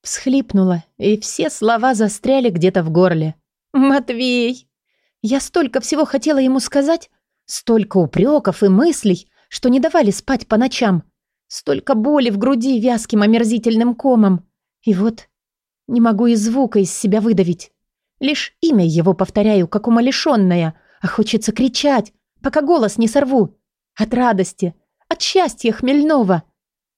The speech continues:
Трогала его руками, обнимала порывисто, в грудь его мощную утыкалась носом и пальцами зарывалась в немного отросшую бороду. Даже обратила внимание, что он похудел, осунулся как-то.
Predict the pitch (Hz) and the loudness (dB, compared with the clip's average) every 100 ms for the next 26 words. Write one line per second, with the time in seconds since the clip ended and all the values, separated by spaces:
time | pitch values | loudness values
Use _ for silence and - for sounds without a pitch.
0 | _ - 196 180 180 175 185 180 226 226 | _ 0 2 4 2 2 0 0 0 2
1 | 185 165 _ _ - 214 254 277 302 262 | 0 -4 _ _ -4 0 0 2 2 0
2 | 247 294 277 233 - 220 214 _ _ - | 0 0 0 -2 -2 -2 -4 _ _ -8
3 | 170 170 240 262 - 220 247 247 269 - | -4 0 0 0 0 2 2 2 2 0
4 | 220 214 214 240 226 - 285 247 226 269 | 0 2 2 -2 -6 0 2 2 0 0
5 | 285 - 240 240 226 285 240 - 233 240 | 0 0 0 0 0 -2 -2 -4 -4 0
6 | 254 247 269 254 - _ _ _ 220 247 | 0 2 2 0 -4 _ _ _ -2 2
7 | 233 226 214 220 226 208 - 240 196 208 | 2 2 2 0 0 -2 -2 -2 2 2
8 | 175 165 170 - _ _ _ _ - 160 | 2 2 -2 -4 _ _ _ _ -4 -2
9 | 160 190 190 208 233 214 196 202 247 254 | 2 2 0 0 0 2 2 2 2 2
10 | 208 170 - _ - - 165 156 - - | 2 0 -4 _ -20 -6 -4 -2 -6 -4
11 | 214 175 190 170 - _ _ - - 403 | -2 2 2 0 -8 _ _ -8 -4 -2
12 | 381 214 - 190 185 165 - 165 | 0 0 0 -2 -2 -2 -4 -6